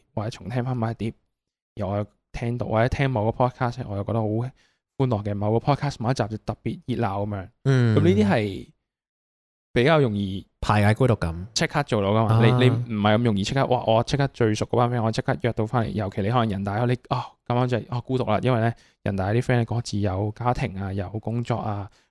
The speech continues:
Speaker 1: 好忙啊，約唔到出嚟咁樣。咁你點樣可以一，一時三刻叫出嚟好難㗎嘛？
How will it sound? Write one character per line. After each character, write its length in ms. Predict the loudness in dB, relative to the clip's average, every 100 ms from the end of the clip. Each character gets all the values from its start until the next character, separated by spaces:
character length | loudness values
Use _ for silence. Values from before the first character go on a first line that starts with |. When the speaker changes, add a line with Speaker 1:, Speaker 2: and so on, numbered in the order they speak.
| _
Speaker 1:
好 60 | -4
忙 220 | -2 0
啊， 340 | 0 -2 -2 -2
約 120 | -2
唔 80 | 0
到 100 | 0
出 80 | 0
嚟 100 | -2
咁 80 | -4
樣。 40 | -8 -12 _ _ -4
咁 120 | 2
你 160 | 0
點 160 | 0 0
樣 140 | 2 2
可 100 | 2
以 240 | 0 -6 _ _ _ _ _ _ _ _ _ _ -4
一， 100 | -4 0 0
一 20 |
時 240 | 0 -2 -2
三 180 | 0
刻 80 | 0 -2 -4 _ _
叫 180 | -2 2
出 100 | 0
嚟 60 | 2 0
好 80 |
難 80 | 0
㗎 60 | -8
嘛？ 120 | -8